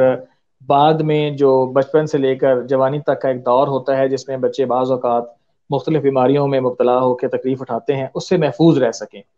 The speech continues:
क़ुव्वत मुदाफ़त वगैरह उनकी मजबूत हो और अच्छे सेहतमंद जिस्म वाले हों, कद काठ वगैरह भी बाद में अच्छा हो।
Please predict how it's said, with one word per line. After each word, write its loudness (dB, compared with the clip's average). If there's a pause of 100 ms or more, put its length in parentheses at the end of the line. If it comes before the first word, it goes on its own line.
(340)
क़ुव्वत 0
मुदाफ़त 0
वगैरह 0
उनकी -4
मजबूत -2
हो 0
और -2
अच्छे -4
सेहतमंद -4
जिस्म -12
वाले -4
हों, -8 (500)
कद 2
काठ 2
वगैरह 2
भी -2
बाद -2
में -12
अच्छा -8
हो। -10